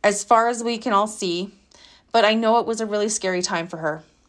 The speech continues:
She hasn't been able to visit home in a long time. And covid has screwed up pretty much every single planned visit to her. Man, I miss her.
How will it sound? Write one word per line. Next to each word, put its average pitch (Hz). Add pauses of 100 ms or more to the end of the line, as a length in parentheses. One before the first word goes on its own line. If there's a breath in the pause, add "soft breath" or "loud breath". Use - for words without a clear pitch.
(760 loud breath)
She -
hasn't 254
been 269
able 214
to 202
visit 190
home 180
in 175
a 170
long 175
time. 165 (680 loud breath)
And 214
covid 240
has 233
screwed 208
up 196 (160)
pretty 247
much 208 (100)
every 202
single 202
planned 180
visit 180 (100)
to 202
her. 247 (1040 soft breath)
Man, 190
I 165
miss 185
her. 180